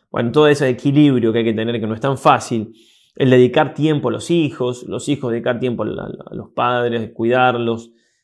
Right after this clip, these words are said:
bueno, toda la vida de familia, todo, todo lo que es el diálogo familiar, el, el, el que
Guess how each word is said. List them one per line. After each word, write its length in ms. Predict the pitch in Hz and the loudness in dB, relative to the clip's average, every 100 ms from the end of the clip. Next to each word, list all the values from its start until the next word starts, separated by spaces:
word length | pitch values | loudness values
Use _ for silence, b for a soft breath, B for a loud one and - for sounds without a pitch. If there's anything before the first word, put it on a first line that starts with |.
| _ | _
bueno, 240 | - 123 113 | -6 -4 0
toda 180 | 208 240 | 4 6
la 100 | 180 | 6
vida 160 | 190 | 6
de 60 | 160 | 4
familia, 600 | 135 123 151 139 120 113 | 2 0 2 2 0 2
todo, 260 | 165 170 | 2 2
todo 140 | 139 147 | 0 -2
lo 120 | 117 | -2
que 80 | 135 | -2
es 60 | |
el 80 | 123 | -2
diálogo 380 | 117 131 127 113 | 0 2 2 -2
familiar, 720 | 113 107 107 127 131 123 117 | -4 -6 -2 0 0 0 -2
el, 80 | 107 | -4
el, 420 | 117 - - - | -6 -8 -12 -14
el 200 | - 113 | -12 -10
que 280 | 117 113 87 | -6 -6 -6